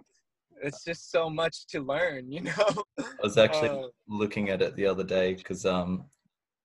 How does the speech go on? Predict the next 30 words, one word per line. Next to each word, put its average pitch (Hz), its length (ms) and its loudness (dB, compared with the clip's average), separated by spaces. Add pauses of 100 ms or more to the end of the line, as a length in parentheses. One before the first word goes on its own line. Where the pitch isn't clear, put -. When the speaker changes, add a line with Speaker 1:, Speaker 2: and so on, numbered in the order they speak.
(240)
Speaker 2:
a 107 80 2
mutual 110 320 4
friend 98 260 2
of 92 180 2
ours 98 340 4
actually, 92 420 2
um, 87 320 -6 (260)
T, 101 380 4 (1000)
um, 92 440 2
she - 180 -2
was 95 100 0
showing 101 300 4
me, 92 60 2
and 92 100 2
I 87 60 4
was 92 120 0
like, 76 200 0
"What 104 340 2
is 95 260 -2
this 90 240 -2
witchery? 80 480 -4
This 101 200 0
is 87 180 -4
just - 260 -4
way 85 200 2
too 80 200 -2
much 78 260 -4
for - 80 -10
me." - 260 -6
<laughs> - 840 6